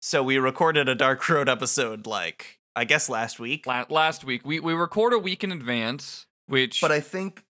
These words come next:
Speaker 2: we,
Speaker 1: Oh, go ahead.
Speaker 2: which had us do Dark Road last week, and then we were kindly reminded that we weren't done <laughs> with
Speaker 1: <laughs>
Speaker 2: ten two.
Speaker 1: Yeah.
Speaker 2: Uh, and we were like, "Oh shit, well, we can fit it in. I can edit it quick." But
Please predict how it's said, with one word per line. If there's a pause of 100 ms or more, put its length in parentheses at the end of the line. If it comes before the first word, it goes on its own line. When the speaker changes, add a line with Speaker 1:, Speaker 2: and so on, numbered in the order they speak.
(200)
Speaker 2:
we,
Speaker 1:
Oh,
go
ahead.
Speaker 2:
which
had
us
do
Dark
Road
last
week,
and
then
we
were
kindly
reminded
that
we
weren't
done (300)
<laughs>
with
Speaker 1:
<laughs>
Speaker 2:
ten
two.
Speaker 1:
Yeah. (380)
Speaker 2:
Uh,
and
we
were
like,
"Oh
shit,
well,
we
can
fit
it
in. (100)
I
can
edit
it
quick." (160)
But